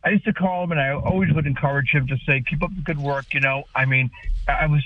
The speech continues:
it was so good to have a different voice on. And what's great about Marcus, Marcus, is you're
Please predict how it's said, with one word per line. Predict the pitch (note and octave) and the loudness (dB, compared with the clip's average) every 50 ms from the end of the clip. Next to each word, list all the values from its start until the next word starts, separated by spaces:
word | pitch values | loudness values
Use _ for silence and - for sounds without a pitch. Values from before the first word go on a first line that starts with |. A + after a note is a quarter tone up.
| - | 0
it | - F3+ | 0 2
was | E3 C#3+ - | 2 2 2
so | G#3+ G#3 | 2 0
good | F3+ F#3+ G3 D#3 | 0 0 -2 0
to | F3+ E3+ | 0 0
have | D#3+ D#3+ D#3+ D#3 D#3 D3+ | 2 2 0 -2 -4 -4
a | - D3+ | -6 -8
different | C#3 A#2+ - D#3 D3 B2+ - D#3+ D#3 D3 | -8 -6 -2 -2 -2 -2 -2 -4 -4 -4
voice | C3 A#2+ C3 C#3+ C#3+ C3+ - | -6 -6 -6 -4 -4 -2 -2
on. | D3 C3+ A#2+ G#2+ - - - - - _ _ _ - | -2 -2 -2 -4 -12 -20 -20 -20 -20 _ _ _ -2
And | E3+ F3+ F#3 G3 F#3+ | -2 -2 -2 -2 -4
what's | F#3+ D#3 - | -4 -4 -4
great | - G3+ G#3 A#3+ F4+ | -2 -2 -2 -2 -2
about | E4+ E4+ E4 - | -4 -4 -4 -2
Marcus, | A#3+ A#3 G#3+ G3+ - G#3 G3 D3+ - | -2 -2 0 0 2 2 0 2 2
Marcus, | G3+ F3+ F#3 G3+ F#3+ G3+ G3+ D#3 F3+ | 0 0 2 2 2 0 0 0 0
is | E3 D3 D3 D#3 - | 0 -2 -2 -4 -4
you're | E3+ E3 D#3 | -4 -4 -4